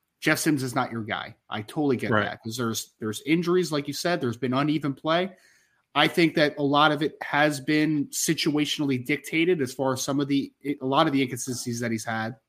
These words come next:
Speaker 1: If I'm being completely transparent there, I don't think that there's been a great situation. I don't think it was a great coaching staff.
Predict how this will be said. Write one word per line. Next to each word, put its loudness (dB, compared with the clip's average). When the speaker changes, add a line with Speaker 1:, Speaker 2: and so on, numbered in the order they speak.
Speaker 1:
If -10
I'm -2
being 0
completely -4
transparent -4
there, -4
I 0
don't -2
think -4
that 0
there's -4
been -4
a -4
great -4
situation. -2
I 0
don't 4
think 2
it 2
was -4
a -8
great -6
coaching -4
staff. 0